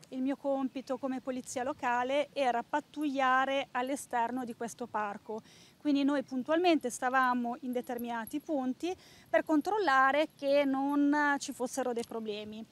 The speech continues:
Faccio presente che noi della polizia locale, eh, era proprio difficilissimo entrare all'interno e per noi era un tabù.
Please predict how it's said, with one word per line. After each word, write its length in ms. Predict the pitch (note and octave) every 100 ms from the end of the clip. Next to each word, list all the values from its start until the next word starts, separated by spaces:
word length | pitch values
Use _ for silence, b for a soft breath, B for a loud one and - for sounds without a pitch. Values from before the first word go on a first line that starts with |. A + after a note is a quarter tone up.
| - - -
Faccio 260 | D4 C#4
presente 520 | D#4+ E4 D4 F4 D#4+ E4
che 140 | D4
noi 180 | C#4 D4+
della 180 | C4 B3+
polizia 400 | C#4 C4 - C#4
locale, 720 | D4 D4+ C4 C4 C#4 D4 D4
eh, 540 | - B3+ B3 B3 A#3+ A#3+
era 260 | - C#4+ C#4
proprio 380 | C4+ D4+ D4 D4
difficilissimo 1200 | A#3+ C#4+ - D4+ - C#4+ C#4 - - D4 D4+ D#4
entrare 440 | C4 B3 C4 C4
all'interno 680 | B3 B3+ A#3+ A#3 G#3+ A#3 A#3+
e 80 | -
per 160 | - D#4+
noi 140 | G4+
era 120 | F#4
un 160 | C4+ B3
tabù. 380 | C4+ A#3+ D#4+